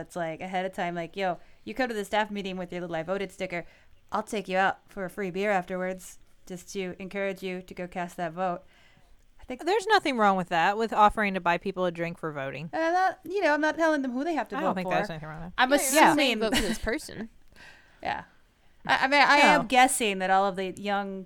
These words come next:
Speaker 1: twenty-something-year-old artists that I work with at my restaurant are gonna vote, uh, a way that I would hope they would vote, but I don't know.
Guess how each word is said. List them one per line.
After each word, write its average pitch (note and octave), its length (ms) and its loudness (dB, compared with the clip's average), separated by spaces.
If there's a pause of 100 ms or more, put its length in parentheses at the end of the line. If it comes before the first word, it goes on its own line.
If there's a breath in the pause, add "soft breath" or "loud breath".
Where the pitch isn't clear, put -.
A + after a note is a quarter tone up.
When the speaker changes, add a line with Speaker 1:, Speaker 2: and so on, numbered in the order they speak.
Speaker 1:
twenty-something-year-old F#3 1040 -8
artists F3 380 -6
that F3+ 120 -10
I F3 80 -8
work E3+ 240 -10
with E3 240 -10
at D#3+ 100 -10
my D#3+ 80 -10
restaurant E3+ 540 -8
are F#3 80 -8
gonna G3 240 -6 (140)
vote, A#3 300 -2 (180)
uh, A3 320 -4 (220)
a G#3+ 100 -8
way G#3+ 220 -6
that G#3+ 100 -6
I G#3 80 0
would G#3 140 -8
hope G#3+ 160 -8
they A3+ 80 -8
would A#3 100 -10
vote, B3+ 180 -10
but D#3+ 140 0
I D#3 80 -2
don't D#4+ 100 -4
know. F#3+ 220 -8